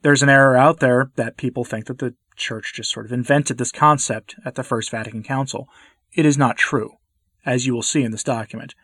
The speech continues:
But of immediate interest is also the statement made that the Pope has primacy over the whole Church,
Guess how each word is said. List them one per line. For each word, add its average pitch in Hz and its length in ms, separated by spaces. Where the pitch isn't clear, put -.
But 170 140
of 165 80
immediate 135 480
interest 151 500
is 151 140
also 151 320
the 190 80
statement - 560
made 113 320
that 127 140
the 127 80
Pope 170 380
has 165 240
primacy 165 680
over 139 260
the 147 120
whole 123 180
Church, - 420